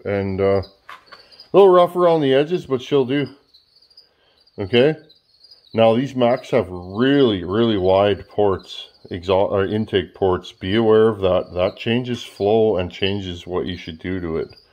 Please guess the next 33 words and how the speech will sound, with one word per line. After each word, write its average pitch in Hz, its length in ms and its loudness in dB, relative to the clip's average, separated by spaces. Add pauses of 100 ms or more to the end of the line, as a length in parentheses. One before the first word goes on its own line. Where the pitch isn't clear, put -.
(680)
in 90 120 -6
my 101 200 4
opinion. 92 480 -4
Again, 104 360 0
friends, 95 380 -4
I'm 98 240 -4
just 117 220 -6
learning 98 420 -4
these. 87 300 -10
I'm 101 160 -2
gonna 143 160 0
get 139 200 0
good 123 180 2
at 123 100 -10
these 92 200 -10
Macs. 92 540 -4 (880)
Um, 82 380 -4 (260)
we're 101 160 -2
going 151 220 4
slow 151 360 2
on 135 60 0
this. 101 220 -2
This 107 160 -10
is 101 140 -8
not 123 280 2
my 139 160 0
saw. 143 360 -2
This 101 140 -12
is 95 100 -16
Buchan's 113 480 -4
saw, 127 400 -2
and 92 600 -4 (1000)
I, 98 360 -2